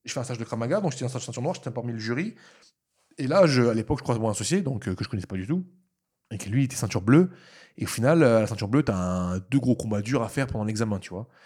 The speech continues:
Et eux, ils étaient impairs. Donc le grand maître, il me voit, il fait, euh, « Marco, ils sont impairs. » Euh, j'étais froid et tout, mais il savait que je, je m'en foutais de faire des combats même à froid. Il disait, « Lui, ils sont impairs, est-ce que tu peux pas te mettre avec lui pour, euh, voilà, pour qu'on gagne du temps ? »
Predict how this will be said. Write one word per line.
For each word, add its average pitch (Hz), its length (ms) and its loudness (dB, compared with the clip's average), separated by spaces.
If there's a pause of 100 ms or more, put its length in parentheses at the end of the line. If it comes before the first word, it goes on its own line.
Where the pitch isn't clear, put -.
(160)
Et 120 60 -6
eux, 135 80 4
ils 127 60 4
étaient 120 140 2
impairs. 113 560 0
Donc 95 260 -6
le 98 80 -2
grand 92 160 -6
maître, 139 300 0
il 98 60 -6
me 95 60 -8
voit, 139 180 2
il 120 60 -2
fait, 98 200 -4
euh, « 95 400 -4
Marco, 123 480 0
ils 107 80 0
sont 98 160 -8
impairs. » 127 400 0
Euh, 95 340 -4
j'étais - 160 -10
froid 127 220 -4
et 110 40 -4
tout, 123 120 -4
mais 110 100 -6
il 98 60 -6
savait 113 240 -6
que 101 60 -8
je, 98 260 -4
je 92 80 -6
m'en 95 100 -4
foutais - 240 -4
de 98 80 -4
faire 101 120 -12
des 101 60 -10
combats 104 240 -4
même 101 140 -2
à 95 60 -4
froid. - 240 -12 (300)
Il - 40 -14
disait, « 110 340 2
Lui, 120 120 -2
ils 147 40 -6
sont 107 140 0
impairs, 156 220 2
est-ce - 80 -2
que - 60 -12
tu - 80 -10
peux 143 80 -2
pas - 20 0
te 127 60 -8
mettre 131 120 -6
avec 120 180 -8
lui 151 140 0
pour, 117 320 2
euh, 110 720 0
voilà, 113 280 0
pour - 180 -18
qu'on 110 100 -12
gagne 110 160 -2
du 113 80 -6
temps ? » 104 220 -2